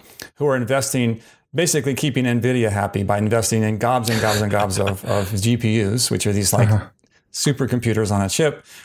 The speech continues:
Speaker 1: that can do math. And all these things do is run all day long, making these ridiculously large generalizations over everything that's ever been written on the, on the web.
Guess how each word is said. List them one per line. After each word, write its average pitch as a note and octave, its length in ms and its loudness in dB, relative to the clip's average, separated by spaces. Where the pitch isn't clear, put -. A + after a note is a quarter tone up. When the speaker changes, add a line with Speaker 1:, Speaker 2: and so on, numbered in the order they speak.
Speaker 1:
that A#2 240 2
can A#2 140 0
do A#2 120 0
math. A#2+ 520 0
And C3 240 -2
all D3 220 2
these E3+ 220 -2
things C#3 260 -2
do D#3+ 140 0
is B2 140 -2
run C3+ 200 0
all B2 180 0
day A#2+ 160 0
long, A#2+ 280 0
making A#2+ 280 0
these G#2+ 180 0
ridiculously A#2 560 0
large G#2 340 0
generalizations A2 720 0
over G#2 220 0
everything A#2 380 0
that's G#2 140 0
ever G2+ 120 2
been G2+ 140 2
written G#2+ 240 0
on G2+ 120 0
the, - 140 -2
on G#2 180 -2
the C3 80 0
web. E3+ 260 0